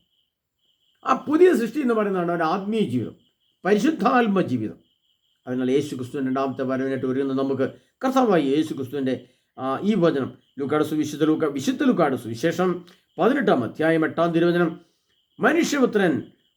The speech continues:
വരുമ്പോൾ ഭൂമിയിൽ വിശ്വാസം കണ്ടെത്തുമോ?" അതാണ് നമ്മുടെ ഇന്ന് ഈ, അതിനെക്കുറിച്ചാണ് നമ്മൾ ഇത്രയും ധ്യാ-, ധ്യാ-, സമയം ധ്യാനിച്ചതും ചിന്തിച്ചതും പഠിച്ചതും. അതെ, നമുക്ക് ധൈര്യപൂർവ്വമാണ്,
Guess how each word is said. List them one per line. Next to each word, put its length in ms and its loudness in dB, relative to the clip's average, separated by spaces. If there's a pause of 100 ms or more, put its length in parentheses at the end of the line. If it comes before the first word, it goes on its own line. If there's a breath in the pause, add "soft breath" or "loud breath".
വരുമ്പോൾ 580 6 (500)
ഭൂമിയിൽ 580 4 (300)
വിശ്വാസം 580 -4
കണ്ടെത്തുമോ?" 460 -6 (2250)
അതാണ് 440 -2 (300)
നമ്മുടെ 240 0
ഇന്ന് 180 0
ഈ, 200 0
അതിനെക്കുറിച്ചാണ് 640 -2
നമ്മൾ 180 0
ഇത്രയും 360 -4
ധ്യാ-, 200 -4 (160)
ധ്യാ-, 200 -4 (100)
സമയം 240 -2 (140)
ധ്യാനിച്ചതും 560 0 (380 loud breath)
ചിന്തിച്ചതും 500 -2 (180)
പഠിച്ചതും. 380 -8 (880)
അതെ, 240 6 (180)
നമുക്ക് 280 -2
ധൈര്യപൂർവ്വമാണ്, 600 4